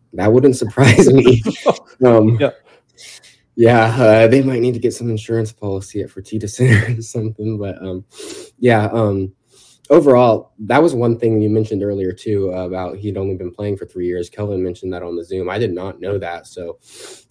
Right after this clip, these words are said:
Speaker 1: um, you know, looking back at that in perspective, w-, once Kelvin said that and, you know, going back and watching some stuff, it's impressive what he's been able to do.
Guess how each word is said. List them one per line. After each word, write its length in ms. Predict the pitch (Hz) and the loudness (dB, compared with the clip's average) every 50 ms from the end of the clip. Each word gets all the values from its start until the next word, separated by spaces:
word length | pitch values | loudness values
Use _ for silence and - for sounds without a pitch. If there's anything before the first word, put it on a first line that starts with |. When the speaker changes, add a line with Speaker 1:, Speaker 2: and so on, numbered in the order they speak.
| _ _ _ | _ _ _
Speaker 1:
um, 340 | 113 107 95 90 90 85 - - _ | -6 -6 -4 -6 -6 -8 -10 -14 _
you 120 | - 104 104 | -6 -4 -4
know, 240 | 101 92 90 90 - _ _ _ _ - _ _ | -2 -4 -4 -8 -10 _ _ _ _ -20 _ _
looking 380 | 104 98 113 110 - 113 98 90 | -6 -4 -4 -4 -2 -4 -4 -4
back 240 | - - 101 101 - | -4 -8 -8 -8 -12
at 80 | - - | -14 -12
that 300 | 87 95 101 98 80 85 | -10 -8 -8 -8 -8 -10
in 80 | 87 | -12
perspective, 680 | 87 - 87 - _ - 98 110 - _ - 85 82 82 | -12 -12 -16 -16 _ -10 -10 -10 -10 _ -10 -10 -10 -10
w-, 180 | _ 90 87 87 - | _ -14 -14 -12 -8
once 240 | 92 95 95 95 | -8 -8 -8 -8
Kelvin 320 | - _ 98 101 104 92 85 | -10 _ -8 -8 -8 -8 -10
said 200 | - - 90 85 | -12 -12 -14 -12
that 220 | 87 87 87 82 82 | -12 -12 -12 -12 -12
and, 200 | 82 85 80 - _ _ | -14 -14 -16 -18 _ _
you 140 | _ 87 92 | _ -6 -6
know, 100 | 87 85 | -6 -4
going 240 | 82 92 92 92 90 | -4 -4 -4 -4 -4
back 160 | 87 87 87 | -6 -8 -10
and 140 | - 80 80 | -12 -12 -10
watching 260 | 92 104 107 - 92 | -10 -10 -10 -10 -12
some 160 | 85 - - | -12 -12 -16
stuff, 340 | - - _ - 82 - _ _ _ _ _ _ _ | -18 -16 _ -16 -16 -16 _ _ _ _ _ _ _
it's 160 | - 104 - | -14 -8 -4
impressive 440 | 117 104 95 - 107 98 98 107 95 | -4 -4 -4 -4 -6 -6 -4 -6 -6
what 180 | 90 90 90 98 | -6 -4 -4 -4
he's 100 | 101 101 | -6 -6
been 140 | - 107 107 | -4 -4 -2
able 220 | 107 110 113 113 | -2 -2 -4 -6
to 80 | 117 117 | -6 -6
do. 320 | 120 123 131 139 139 - | -4 -4 -4 -4 -6 -8